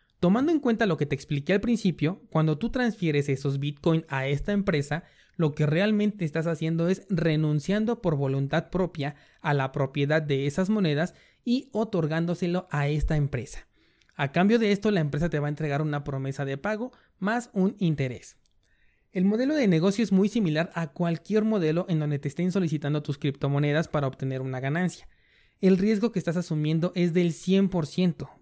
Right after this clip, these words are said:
para obtener un beneficio de un tres por ciento, porque nada ni nadie te garantiza que esos Bitcoin van a ser devueltos, y tampoco hay una institución que pueda responder si es que no te los devuelven,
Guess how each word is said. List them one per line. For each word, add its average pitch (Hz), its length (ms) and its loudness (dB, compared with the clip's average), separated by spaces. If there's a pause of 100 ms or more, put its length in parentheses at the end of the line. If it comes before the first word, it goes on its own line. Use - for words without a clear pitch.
(240)
para 139 140 2
obtener 147 340 -2
un 170 80 2
beneficio 180 640 -2
de 151 200 -2
un 156 180 0
tres 147 240 -2
por 135 180 -8
ciento, 127 380 -12 (300)
porque 196 300 4
nada 240 360 6
ni 208 140 2
nadie 160 260 2
te 165 140 -2
garantiza 143 540 -2
que 135 200 -2
esos 147 220 0
Bitcoin 175 420 2
van 156 140 -2
a 151 40 0
ser 143 160 0
devueltos, 143 540 -2 (260)
y 180 120 0
tampoco 214 400 2
hay 233 80 4
una 226 160 2
institución 175 560 0
que 175 100 -2
pueda 165 260 0
responder 156 540 -2
si 165 160 -4
es 147 120 -4
que 156 100 -4
no 151 100 0
te 147 100 -2
los 139 140 0
devuelven, 151 420 0